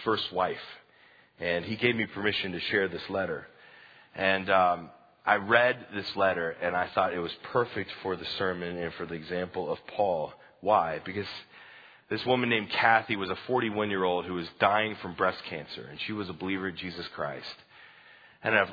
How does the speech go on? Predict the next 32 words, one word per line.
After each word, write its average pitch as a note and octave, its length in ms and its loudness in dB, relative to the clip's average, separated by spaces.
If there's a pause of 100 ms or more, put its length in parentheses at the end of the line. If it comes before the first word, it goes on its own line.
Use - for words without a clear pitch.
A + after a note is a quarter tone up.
all D3 380 8
the C3 80 -2
people B2 460 -2
in G#2+ 60 -2
the G2 80 0
world G2 360 4
that F#2 140 -2
could F#2+ 100 -6
be F#2 80 -4
bitter A2 380 2
and F#2+ 120 -4
resentful, G2+ 480 -2
that E2+ 140 0
just - 140 -14
want F#2 140 0
to - 180 -16
give G#2 160 2
up G2 180 0
on F2 160 -4
life F#2+ 300 2
and F2+ 100 -10
give F#2+ 160 -2
up F#2 140 -6
on F2+ 160 -4
God, F2+ 280 2
it'd F2+ 180 -8
probably A2+ 480 0
be G2 40 -6
this G#2 300 -4
one. F2+ 200 -6
She A2 60 -4
has F#2 120 -4